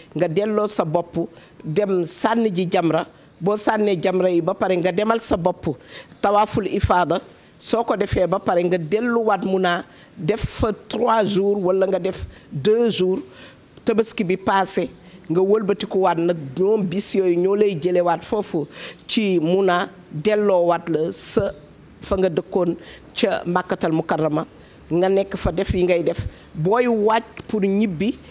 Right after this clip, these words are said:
bis yooyu ñoo lay jël si yóbbu la aéroport. Mbokk yi, mbokku jullit yi, mbokku ujaaj yi, ñi nga xam ne ñu ngi bëggoon dem, loolu yépp fii nga koy fayee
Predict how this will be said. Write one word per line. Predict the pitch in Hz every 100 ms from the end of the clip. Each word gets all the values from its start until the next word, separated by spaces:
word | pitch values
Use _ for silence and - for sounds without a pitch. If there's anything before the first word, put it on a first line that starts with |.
| - -
bis | 175 254 -
yooyu | 208 196 180
ñoo | 196 202
lay | 190 151
jël | 180 175
si | - 208 - -
yóbbu | 185 170 180
la | -
aéroport. | 156 151 - 131 - - - - - - 170
Mbokk | 539 -
yi, | 415 453 440 359 370
mbokku | 254 254 247
jullit | 214 196 185
yi, | 196 240
mbokku | 208 208 -
ujaaj | 190 175 160 135
yi, | 135 - - - -
ñi | 180
nga | 233
xam | 302 220
ne | 214
ñu | 208
ngi | 202
bëggoon | 180 185
dem, | 165 175
loolu | 214 294 269
yépp | 339 -
fii | - 285
nga | 285
koy | 233 208
fayee | 185 - 185